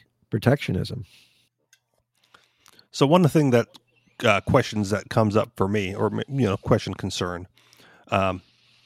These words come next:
Speaker 2: is you mentioned, like, the lobbying money, and one thing that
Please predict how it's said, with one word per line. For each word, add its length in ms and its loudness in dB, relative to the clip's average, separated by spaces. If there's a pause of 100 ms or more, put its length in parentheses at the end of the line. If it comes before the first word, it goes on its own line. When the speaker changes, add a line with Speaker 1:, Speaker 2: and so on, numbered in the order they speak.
Speaker 2:
is 160 4
you 60 6
mentioned, 420 6
like, 260 2
the 160 0
lobbying 580 -4
money, 340 -12 (480)
and 500 -2 (1040)
one 280 8
thing 360 4
that 300 4